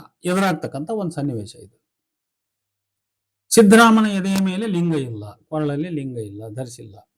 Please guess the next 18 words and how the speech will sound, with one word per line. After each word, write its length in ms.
ಅದಕ್ಕೆ 300
ಚನ್ನಬಸವಣ್ಣ 540
ಅಬ್ಜೆಕ್ಷನ್ 480
ಮಾಡ್ತಾನೆ. 480
ಆತ 200
ನಮ್ಮ 280
ಸಂಘಕ್ಕೆ 460
ಬರ್ಲಿಕ್ಕೆ 440
ಅನರ್ಹ 600
ಸಿದ್ದರಾಮ, 500
ಅವನು 260
ಕೊರಳಲ್ಲಿ 420
ಎದೆಯ 220
ಮೇಲೆ 260
ಲಿಂಗ 280
ಇಲ್ಲ 280
ಅಂತ 240
ಹೇಳ್ತಾನೆ. 440